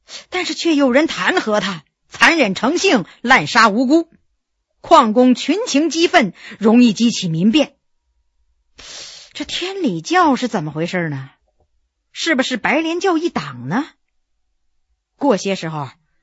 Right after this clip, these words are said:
皇上要出巡直隶，在他离开京城之前，这些事儿都要搞清楚，请示方略，不然出了事儿，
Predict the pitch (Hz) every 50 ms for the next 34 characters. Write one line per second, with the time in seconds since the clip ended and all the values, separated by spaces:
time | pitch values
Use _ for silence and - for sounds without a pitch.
0 | _ _ _ _ _ _ _ _ _ - - 240 302 302 294 285 294 285 277 269
1 | - - 349 339 - 269 285 294 233 202 214 294 330 - - 254 _ _ _ _
2 | _ _ _ _ _ _ _ _ _ _ _ _ _ _ - 208 180 - 214 202
3 | 185 247 220 247 254 226 302 294 311 226 233 254 233 269 320 254 - - 180 151
4 | 139 175 214 220 202 _ _ _ _ _ _ _ _ _ _ _ _ _ _ -
5 | - 214 190 - 220 220 208 - 247 220 202 185 - 330 349 359 349 294 214 214
6 | 185 175 190 - - 285 269 247 - 190 - _ _ _ _ _ _ - - -
7 | - 180 156 160 160 - 240 190 - - 262 262 262 269 277 254 - - _ _
8 | _ _ _ _ _ _ _ _ _ _ _ _ _ _ 185 180 160 147 170 170
9 | - - 220 233 214 185 - - 277 254 180 131 - -